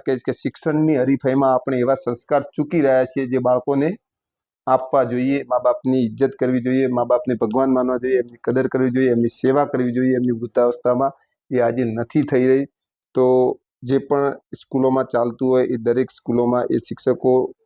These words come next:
એ વ્યક્તિઓને, એ બાળકોને સારું શિક્ષણ આપે, સંસ્કારવાળું.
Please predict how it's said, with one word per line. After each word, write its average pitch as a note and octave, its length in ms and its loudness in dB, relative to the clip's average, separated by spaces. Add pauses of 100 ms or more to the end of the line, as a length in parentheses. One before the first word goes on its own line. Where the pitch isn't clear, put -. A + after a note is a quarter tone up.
(120)
એ B2 100 0
વ્યક્તિઓને, B2+ 720 2 (400)
એ C#3 60 0
બાળકોને B2 480 0
સારું A#2+ 300 -2
શિક્ષણ B2+ 360 -8
આપે, B2+ 220 -4
સંસ્કારવાળું. A#2 840 -2